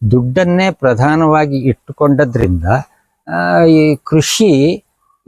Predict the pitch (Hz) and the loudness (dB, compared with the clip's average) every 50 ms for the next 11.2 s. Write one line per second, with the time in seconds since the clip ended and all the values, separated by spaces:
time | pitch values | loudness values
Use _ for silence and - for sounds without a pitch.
0 | 156 156 127 143 160 165 - 202 175 185 190 190 180 - - 160 139 156 139 - | 0 2 2 4 2 2 0 0 2 2 2 2 0 0 -2 -2 -2 -2 -2 0
1 | 160 139 147 127 127 135 120 131 143 139 139 139 - - 151 143 143 165 160 160 | 0 0 0 2 0 0 0 0 -2 -4 -4 -6 -6 -4 0 2 2 2 2 2
2 | 160 156 160 160 151 165 165 151 - _ _ _ _ - - 165 165 160 156 139 | 0 0 0 0 0 0 0 -2 -4 _ _ _ _ -12 -6 -2 0 0 2 2
3 | 147 147 139 - 160 156 143 - 156 156 147 135 143 143 131 147 160 147 139 135 | 2 2 0 -2 -4 -2 -2 0 0 0 2 0 0 0 0 0 0 2 2 2
4 | 135 135 131 - 131 117 104 - 113 110 98 95 98 95 - - 98 - - _ | 2 0 0 -2 -4 -6 -4 -2 -2 -2 -2 -4 -6 -6 -8 -10 -14 -14 -14 _
5 | _ _ _ _ - 117 127 139 143 139 127 135 123 110 117 120 123 110 110 113 | _ _ _ _ -2 0 2 2 2 2 2 0 0 0 0 -2 -2 0 0 0
6 | 113 117 113 104 95 90 - 95 95 104 - _ _ _ - - 135 127 - 170 | 2 0 0 0 -2 -4 -6 -6 -6 -6 -8 _ _ _ -6 -6 -4 -2 -2 -2
7 | 151 135 143 139 123 135 143 151 147 - _ _ _ _ _ 131 131 123 113 - | 0 0 0 0 0 0 -2 -2 -2 -6 _ _ _ _ _ -12 -10 -10 -6 -2
8 | 123 117 131 135 143 143 127 - 131 143 143 135 131 127 127 127 127 110 117 - | 0 2 2 2 2 0 0 0 0 2 2 4 4 4 2 2 2 0 -2 -4
9 | - 131 135 139 135 123 107 104 104 - - 151 139 127 110 98 - 98 101 104 | -2 0 0 2 2 2 0 -2 -2 -2 -2 0 0 0 0 -2 -2 -2 -4 -4
10 | - _ _ _ _ _ - 107 - 135 123 113 - 123 120 127 135 123 123 113 | -4 _ _ _ _ _ -6 -2 0 0 0 0 0 0 0 0 0 0 0 -2
11 | 104 - 104 | -2 -2 -4